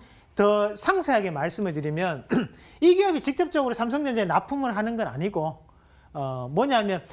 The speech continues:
스미토모 화학이라는 회사의 자회사가 국내에 있습니다. 그 회사의 어, 전자제품을 추-,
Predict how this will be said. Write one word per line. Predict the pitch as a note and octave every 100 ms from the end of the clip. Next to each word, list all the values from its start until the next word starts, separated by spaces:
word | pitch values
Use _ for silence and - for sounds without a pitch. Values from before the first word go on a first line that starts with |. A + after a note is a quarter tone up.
| - - - -
스미토모 | - D#4 D#4+ E4 G#4 G#4+ C#4
화학이라는 | C4+ D4 A#3 G3+ F#3+ F3
회사의 | A3 A#3 A#3 G#3+ F#3 F3+ G3+
자회사가 | - F#3 B3 C4 C4 A3
국내에 | F#3+ B3+ E4+ C4
있습니다. | D#3+ E3 E3+ D#3 A2+ - _ _ - -
그 | - D4 C4
회사의 | E4 E4 E4 D#4+ A#3 A3+ C4 C#4 - - -
어, | E3+ E3
전자제품을 | G#3 C#4 E4+ D4+ D4 B3 A#3 G#3+ G#3+
추-, | -